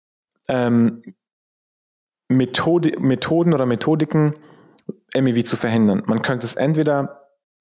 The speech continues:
protokollseitig verhindern, äh, was in Richtung Spieltheorie geht, dass man eben sagt, hey, hier gibt's einen Anreiz oder einen Gegenanreiz oder das wird protokollseitig sogar verboten oder wie auch immer.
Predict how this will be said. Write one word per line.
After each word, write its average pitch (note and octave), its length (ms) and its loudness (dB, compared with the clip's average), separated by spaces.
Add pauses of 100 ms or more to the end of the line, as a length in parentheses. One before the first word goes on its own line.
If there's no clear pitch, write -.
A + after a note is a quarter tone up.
(240)
protokollseitig D3 880 -2
verhindern, F3+ 540 0 (1500)
äh, A#2+ 220 0
was A#2 180 -2
in A#2+ 100 2
Richtung A#2 280 0
Spieltheorie E3+ 560 0
geht, F#3 160 2
dass F3+ 100 -4
man B2 120 0
eben A2+ 100 2
sagt, G#2+ 280 -4
hey, D#3+ 100 2
hier C3+ 120 2
gibt's A#2+ 180 -2
einen A2 180 -4
Anreiz C#3 520 0
oder G#2+ 120 0
einen G#2 180 0
Gegenanreiz A#2 960 0
oder G2+ 280 0 (220)
das - 160 -4
wird G#2 140 -4
protokollseitig G#2+ 760 -2
sogar F#2 220 -4
verboten C3 520 0
oder G#2+ 180 0
wie G#2 80 0
auch F#2+ 120 -4
immer. E3 340 -2